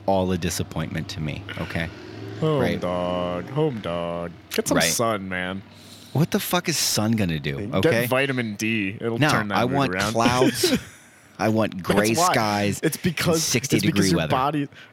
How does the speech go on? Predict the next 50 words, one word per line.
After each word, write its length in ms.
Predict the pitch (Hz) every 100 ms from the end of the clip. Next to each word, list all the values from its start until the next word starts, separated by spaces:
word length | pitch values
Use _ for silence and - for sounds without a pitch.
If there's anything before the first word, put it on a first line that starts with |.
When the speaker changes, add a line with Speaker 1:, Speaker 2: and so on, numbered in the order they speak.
| -
Speaker 2:
All 60 |
right. 280 | 92 87 85 - - _ _ _ _ _ _
Speaker 1:
That's 220 | 104 104
what 120 | 113
I 80 | 98
want. 340 | 87 82 71 -
That's 240 | 104 -
the 80 | 135
shit 320 | - - 107
that 160 | 95 -
gets 260 | 90 -
me 140 | 82 76
off, 240 | 67 67
Speaker 2:
He 140 | 135 156
Speaker 1:
right? 80 |
Speaker 2:
just 140 | 175 190
wants 240 | 175 -
fall. 480 | - - 76 78 78 - _ _ _ _ _ -
You 100 | -
just 200 | 151 160
Speaker 1:
I, 20 | 120
Speaker 2:
like 100 | 82
Speaker 1:
oh. 120 | 78
Speaker 2:
fall. 300 | 71 78 - - - - - - -
Speaker 1:
I 100 | 90
do, 360 | 90 82 69 -
right? 200 | 90 90
When 120 | 95
I 60 | 92
walk 260 | 90 90
outside, 380 | 95 90 - 90
Speaker 2:
What, 60 | -
do 60 |
you 60 | 117
Speaker 1:
everyone's 160 | 98 110
Speaker 2:
get 40 |
Speaker 1:
like, 80 | 113
"I 40 |
Speaker 2:
hard 100 | 107
Speaker 1:
need 100 | 107
to 60 | -
Speaker 2:
for 80 | 101
Speaker 1:
put 100 | 131
a 40 |
Speaker 2:
Halloween, 180 | 92 95
Speaker 1:
jacket 360 | 135 143 117
Speaker 2:
too? 60 | 107
Speaker 1:
on." 200 | 80 76
I'm 120 | - 104
like, 300 | 98 87